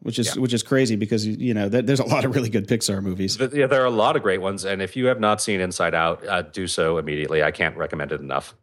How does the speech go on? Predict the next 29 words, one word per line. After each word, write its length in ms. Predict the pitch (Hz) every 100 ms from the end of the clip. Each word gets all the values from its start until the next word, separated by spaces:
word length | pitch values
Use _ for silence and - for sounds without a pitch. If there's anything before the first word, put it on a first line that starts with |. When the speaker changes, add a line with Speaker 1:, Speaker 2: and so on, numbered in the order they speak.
| _
Speaker 1:
Now, 140 | 110
are 160 | 92 117
you 100 | 123
excited 380 | 120 127 123 123
that 100 | 117
The 100 | 113
Incredibles 480 | 107 120 117 113 -
two 140 | 120
is 100 | 117
coming? 340 | 123 123 135 139 _ _ _ _ _ _ _ _ _ _
Speaker 2:
Uh, 220 | 175 160 123 101 110
no. 240 | 101 85 - _ - 156
Speaker 1:
You 60 |
didn't 120 | 202
like 140 | 185 190
The 120 | 202
Incredibles? 540 | 123 135 220 339 - -
Speaker 2:
<laughs> 100 | _
I 60 | 254
thought 120 | 311
it 40 |
was 120 | 165 95
okay. 420 | 78 73 76 - _
Speaker 1:
Okay. 200 | - 156
Speaker 2:
Uh, 240 | 139 135 143 - _ _ _
I, 100 | 226
I, 120 | 262 269 208
you 100 | 233
know, 320 | 233 220